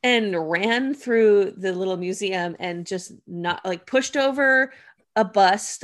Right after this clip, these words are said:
of, like, you know, like, some Roman statue, and then on his way out, like, accidentally hit another one.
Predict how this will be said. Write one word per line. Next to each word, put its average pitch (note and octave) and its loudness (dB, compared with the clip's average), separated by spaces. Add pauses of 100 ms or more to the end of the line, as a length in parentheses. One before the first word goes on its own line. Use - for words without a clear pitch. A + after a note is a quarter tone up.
of, F3+ -2
like, E3+ -6
you G3 -4
know, E3+ -8
like, E3 -6
some F3+ -8
Roman E3+ -6 (240)
statue, D#3 -4 (280)
and G#3+ 0
then G3+ 2
on F#3 -2
his F#3 -6
way F3 0
out, E3+ 2
like, E3+ -8
accidentally E3+ -4
hit F#3+ -8
another D#3 -8
one. - -16